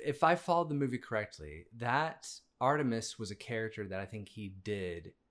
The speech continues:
I think that was his television show. Maybe I'm wrong. If I am, please let me know. I think that was a character from his television show.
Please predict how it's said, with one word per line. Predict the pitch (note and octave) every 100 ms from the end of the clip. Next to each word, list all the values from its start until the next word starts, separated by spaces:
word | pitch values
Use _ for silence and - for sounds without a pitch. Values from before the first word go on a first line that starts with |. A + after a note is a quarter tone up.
| _
I | B2
think | D#3
that | C3+
was | A#2+
his | G#2+
television | - A2+ F#2 D#2+ D#2+
show. | - - - - _ _ -
Maybe | B2 C3+
I'm | C3+ B2
wrong. | A#2+ C#3+ E3+ _ _ -
If | G#2+
I | A2+
am, | A2+
please | A#2 A#2 A2+
let | A#2
me | G2+
know. | F#2 F2 F2 _ _ -
I | A2+
think | - E3+
that | C#3+
was | A#2+
a | A2+
character | A#2 G#2+ G#2 F#2+
from | - A2+
his | G2 G#2
television | G#2+ F2+ D2+ - -
show. | - - G2+